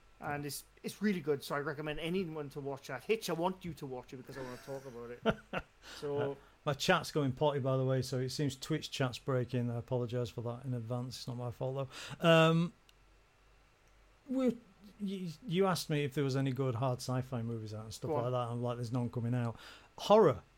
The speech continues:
Speaker 2: is also lacking of late.
Speaker 1: It
Speaker 2: I,
Speaker 1: is,
Speaker 2: I, I have
Speaker 1: yes.
Speaker 2: been after a good horror movie, and I don't class a horror movie as Hostel, where women are getting raped in gratuitous
Speaker 1: No,
Speaker 2: ways.
Speaker 1: that's,
Speaker 2: That's not a horror
Speaker 1: that's
Speaker 2: movie,
Speaker 1: not,
Speaker 2: that's just
Speaker 1: no, it's
Speaker 2: crap.
Speaker 1: not horror.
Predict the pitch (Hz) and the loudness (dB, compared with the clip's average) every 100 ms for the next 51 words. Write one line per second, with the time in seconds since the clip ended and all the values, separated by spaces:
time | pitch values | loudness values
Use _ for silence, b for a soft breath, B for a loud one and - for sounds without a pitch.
0 | - - - 139 175 - 160 131 120 - | -20 -10 -2 4 6 6 4 4 4 2
1 | 110 107 101 92 95 - B B 220 196 | -4 -2 -4 -6 -8 -14 B B 10 12
2 | 208 175 220 202 226 214 165 156 170 - | 12 12 10 10 10 8 6 6 4 4
3 | 139 113 - 165 147 160 147 131 127 135 | 2 2 4 2 6 8 8 8 6 4
4 | 147 202 247 233 - 170 139 - 123 147 | 4 4 4 0 0 2 2 0 4 6
5 | 143 139 131 120 131 131 123 - B B | 6 6 2 2 0 0 0 -4 B B
6 | B - 156 - - 147 131 127 127 135 | B 4 4 4 6 6 8 6 6 4
7 | 131 123 123 117 120 127 127 - 127 120 | 4 4 2 0 2 4 4 2 0 2
8 | 120 - 139 127 127 101 120 123 165 156 | 0 0 2 2 2 2 6 8 10 8
9 | 151 170 185 190 147 143 143 143 135 135 | 8 6 4 4 8 8 6 2 2 0
10 | 131 143 135 131 127 131 120 127 120 | -2 -4 -6 -6 -4 -2 -4 -8 -14